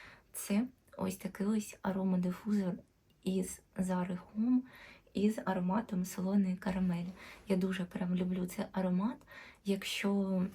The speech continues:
ви також любите солодкі аромати, щоб вдома класно пахло, це дуже стійкий насичений аромат.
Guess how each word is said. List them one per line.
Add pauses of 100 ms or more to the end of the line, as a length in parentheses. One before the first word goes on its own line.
(100)
ви
також
любите
солодкі
аромати,
щоб
вдома
класно (120)
пахло, (300)
це
дуже
стійкий
насичений
аромат.